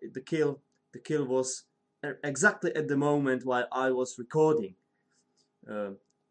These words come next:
and, uh, you could hear, you could hear the thud, you could hear the, the noise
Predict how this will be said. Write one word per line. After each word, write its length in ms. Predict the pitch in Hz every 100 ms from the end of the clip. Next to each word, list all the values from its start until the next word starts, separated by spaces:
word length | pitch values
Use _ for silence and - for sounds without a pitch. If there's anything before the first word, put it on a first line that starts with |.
| _ _ _
and, 340 | - 110 110 107
uh, 320 | 110 107 107 107
you 100 | 131
could 160 | 135 147
hear, 380 | 131 170 156 -
you 100 | 127
could 180 | - 131
hear 360 | 135 147 139
the 160 | 123 117
thud, 400 | - - 254 113 - _ _ _ _ _ _
you 100 | -
could 180 | 120 127
hear 200 | 131 139
the, 320 | 127 120 131 123
the 360 | 110 120 117 117
noise 500 | 143 151 131 -